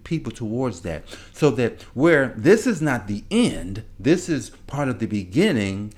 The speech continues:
of your process, right? I don't know what's gonna happen down the line. I just know right now, based on where he has me, this is the beginning of your journey.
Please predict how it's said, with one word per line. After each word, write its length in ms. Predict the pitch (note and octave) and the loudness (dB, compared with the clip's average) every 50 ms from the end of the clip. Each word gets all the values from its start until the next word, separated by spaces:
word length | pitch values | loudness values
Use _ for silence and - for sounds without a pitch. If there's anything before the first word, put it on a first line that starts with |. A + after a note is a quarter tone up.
| - - - - - | -18 -20 -20 -12 -6
of 460 | - A#2+ A2+ A2 A2 A2 G#2 G#2 G#2+ - | -2 0 2 2 2 0 -2 -6 -10 -14
your 500 | - - F#2 F2+ G2 G2 F#2+ F#2+ F#2+ F#2 | -12 -8 -6 -4 -2 -2 -2 -2 -4 -6
process, 1000 | F2 - - - G#2+ G2+ G2 F#2+ - - - D#2 D2 C#2+ - - - - - - - - - - - - - - - | -8 -10 -8 -6 -4 -2 -2 -4 -6 -8 -10 -10 -12 -12 -14 -18 -18 -20 -20 -20 -20 -20 -20 -20 -20 -20 -20 -14 -8
right? 240 | G#2+ G#2+ B2 A#2+ - - - - - - - - - - | -6 -4 -4 -6 -8 -12 -20 -20 -20 -20 -20 -10 -2 2
I 80 | - | 2
don't 200 | G3+ A#3+ A3+ F#3+ | 4 4 4 2
know 120 | F3 F3+ F3 | 2 2 2
what's 160 | E3+ E3+ - | 2 0 -2
gonna 200 | - E3+ D#3 C#3 | -2 -4 -4 -4
happen 540 | B2+ C#3 D#3 D#3+ C#3+ - D3+ C#3 C3 A#2+ - - - - | -6 -6 -6 -6 -6 -4 -4 -4 -4 -6 -10 -14 -16 -8
down 300 | F#2+ C3 B2+ B2+ B2 A2+ | -4 -2 -2 0 0 -2
the 120 | G2+ F#2+ F2 | -2 -4 -4
line. 360 | E2+ F#2+ C3 D#3 C3+ A2+ G2+ | -4 -2 -2 -2 -2 0 -2
I 80 | G2+ A2 | -2 -2
just 260 | A2 A#2+ A2+ - - | -4 -6 -8 -4 -4
know 160 | A#2+ A2 G2+ | -2 -2 -2
right 360 | F#2 F2+ A#2+ C3 C3 A#2 A2 B2 | -2 -2 0 0 -2 -2 -4 -4
now, 180 | C#3 B2+ A2+ G2 | -4 -4 -4 -6
based 340 | F2 A#2+ A#2 A2+ A2 - | -4 -4 -4 -4 -4 -6
on 140 | G#2+ G2 G2 | -8 -8 -4
where 160 | G#2 A2 G#2+ | -4 -4 -4
he 160 | G#2+ A#2 A2 G2+ | -4 -4 -6 -6
has 360 | G2+ G2+ E2+ E2+ E2 F2 - | -6 -8 -8 -8 -8 -6 -2
me, 380 | F#2 A#2 C3+ B2 A2 G#2+ A2 - - - - - - | 0 2 2 2 2 0 -2 -6 -12 -20 -20 -20 -18
this 480 | F2 F2+ G#2+ B2 C3 B2 B2+ - - - - | -4 2 4 4 4 4 0 -6 -14 -10 -4
is 320 | A2+ A2 A2 G2 F2 - | -2 -2 -2 -2 -4 -8
the 100 | - F#2+ | -8 -8
beginning 800 | D#2+ D#2+ F2 E2 E2 E2 G2+ A#2+ A#2 A2+ G#2 G2+ G2 F#2+ F#2 F2+ - - | -8 -6 -8 -8 -8 -6 -2 -2 0 0 -2 -2 -4 -6 -8 -10 -10 -10
of 320 | G2 F#2 F2+ F2 E2 - | -8 -6 -6 -6 -8 -8
your 220 | - F2 F2 E2+ D#2+ | -6 -4 -4 -4 -6
journey. 540 | D#2+ - - E2 D#2+ D2+ D2 C#2 - - | -6 -8 -8 -8 -8 -8 -10 -12 -14 -16